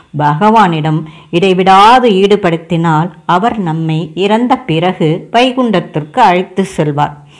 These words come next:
எப்படின்னா, ஓடக்காரன் பயணியை தன் ஓடத்தில் ஏற்றிக்கொண்டு அவனை அக்கறைக்கு கொண்டு சேர்ப்பது போல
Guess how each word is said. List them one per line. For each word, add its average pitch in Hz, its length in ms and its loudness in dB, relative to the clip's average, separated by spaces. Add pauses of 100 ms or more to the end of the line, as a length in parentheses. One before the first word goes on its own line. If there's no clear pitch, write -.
(140)
எப்படின்னா, 170 760 -2 (300)
ஓடக்காரன் 185 840 0 (140)
பயணியை 208 800 0
தன் 226 260 -6
ஓடத்தில் 208 640 -2
ஏற்றிக்கொண்டு 180 1040 -4 (240)
அவனை 190 640 0
அக்கறைக்கு - 720 -2
கொண்டு 233 300 0
சேர்ப்பது 190 540 -2
போல 170 600 0